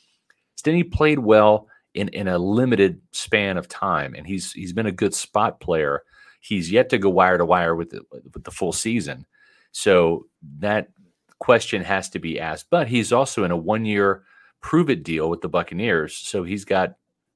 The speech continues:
a, a big-time opportunity here. Nick Leverett is also a player that the Buccaneers, uh, are high on.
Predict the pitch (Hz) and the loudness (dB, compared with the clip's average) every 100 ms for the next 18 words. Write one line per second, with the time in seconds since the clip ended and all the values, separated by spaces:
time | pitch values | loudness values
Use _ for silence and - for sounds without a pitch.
0 | - - - 90 101 113 107 98 92 - | -18 -18 -14 -2 0 0 -2 0 0 -2
1 | - 180 165 76 - 73 71 _ _ _ | -6 -4 -4 -8 -10 -10 -10 _ _ _
2 | 98 135 - 131 156 101 87 95 135 - | -4 -4 2 2 4 2 2 0 0 2
3 | 87 - 82 71 69 _ _ _ _ _ | 0 0 0 0 -2 _ _ _ _ _
4 | _ _ - 95 90 95 90 95 85 80 | _ _ -8 -4 0 0 0 -2 -2 -2
5 | - - _ _ - - 80 - 92 - | -6 -16 _ _ -16 -8 -6 -2 -2 0
6 | 107 117 87 73 78 | 0 2 0 -2 -6